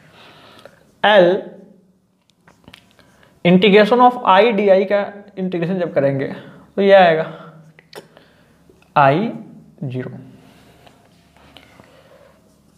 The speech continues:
L I square बाई टू finally, because zero का स्क्वायर ज़ीरो ही होगा, तो ये तो खत्म हो गया। हाफ एल आई square is a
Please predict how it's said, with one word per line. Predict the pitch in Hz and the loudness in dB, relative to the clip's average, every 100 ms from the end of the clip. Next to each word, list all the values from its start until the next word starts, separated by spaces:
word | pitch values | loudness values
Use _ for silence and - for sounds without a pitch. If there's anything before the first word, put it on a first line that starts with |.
| _ _ _ - | _ _ _ -2
L | 202 214 214 262 - - - _ _ _ _ _ _ _ _ _ _ _ _ _ _ _ _ 190 | 4 6 6 2 -8 -18 -20 _ _ _ _ _ _ _ _ _ _ _ _ _ _ _ _ 0
I | 180 185 196 | 2 2 0
square | - - 160 160 | -4 -2 0 0
बाई | 156 160 | -4 -6
टू | 139 - | -10 -12
finally, | - 160 147 127 | -6 -6 -4 -8
because | 135 165 170 | -6 -4 -4
zero | 160 180 | -2 -4
का | 180 | -4
स्क्वायर | 170 - 180 185 | -6 -4 -4 -2
ज़ीरो | 196 226 | -2 0
ही | 208 | 2
होगा, | 185 - - - - - | 0 -4 -12 -16 -20 -14
तो | 139 | -8
ये | 135 | -6
तो | 147 | -6
खत्म | 147 147 | -6 -6
हो | 139 | -6
गया। | 131 147 - - - _ _ | -8 -14 -20 -20 -20 _ _
हाफ | - 160 165 180 226 233 - - - _ _ - | -8 2 4 6 4 0 -6 -20 -20 _ _ -2
एल | 190 208 | 0 0
आई | 165 156 156 | 0 0 0
square | 151 156 151 131 127 127 - - _ _ 165 | -4 -8 -4 -4 -4 -8 -14 -20 _ _ -6
is | 160 | -2
a | 170 | 0